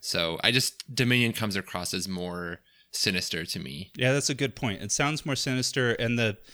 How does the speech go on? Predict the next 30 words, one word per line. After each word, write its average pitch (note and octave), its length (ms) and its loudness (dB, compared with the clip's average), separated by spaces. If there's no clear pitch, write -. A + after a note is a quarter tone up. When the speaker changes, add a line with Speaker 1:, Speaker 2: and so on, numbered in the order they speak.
Speaker 2:
you A#2+ 100 2
know, A#2 120 4
the A2+ 100 2
whole A#2+ 140 6
dictatorship A#2 600 2
type G#2+ 200 2
of G#2 80 0
thing A2 180 2
that G#2 100 2
you G#2 80 -2
just G2+ 220 -6
brought G2+ 240 4
up, A2 300 2
that - 340 -4
plays G2+ 260 2
into F#2+ 160 0
control. C3 580 4
Speaker 1:
Mm-hmm. G#2 420 -4
Speaker 2:
Like, G#2 340 0
that's G2+ 200 2
a A2 60 2
part A#2 240 6
of G#2+ 80 2
the G#2+ 80 0
meaning. G2 340 -2
Speaker 1:
Which B2 200 2
is C3 60 6
a C3 60 6
big A2+ 240 6
theme, F2+ 440 2